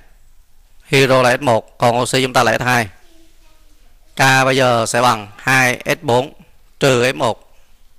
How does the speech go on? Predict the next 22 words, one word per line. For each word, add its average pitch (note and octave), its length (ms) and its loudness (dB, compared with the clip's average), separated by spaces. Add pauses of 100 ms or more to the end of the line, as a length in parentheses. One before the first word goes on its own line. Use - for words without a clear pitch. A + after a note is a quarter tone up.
(1080)
cộng A2+ 260 -2
hai, B2 260 -2 (200)
tất D3+ 140 -4
cả A2+ 140 2
chia A#2+ 140 -4
hai. A#2 300 -2 (1120)
Ra C3 120 0
vào. A#2 240 0 (720)
Hai C3 380 0
nhân C3 160 -6
năm. B2+ 240 -2 (1700)
Chúng C#3+ 140 -8
ta B2+ 260 2
trừ B2 320 0
đi C3 460 0
tám, B2 360 -2 (440)
cộng A2 240 -2
hai, A#2+ 300 -2
tất C#3+ 140 -6
cả A2+ 180 0
chia A#2+ 140 -4
hai. A#2 260 -2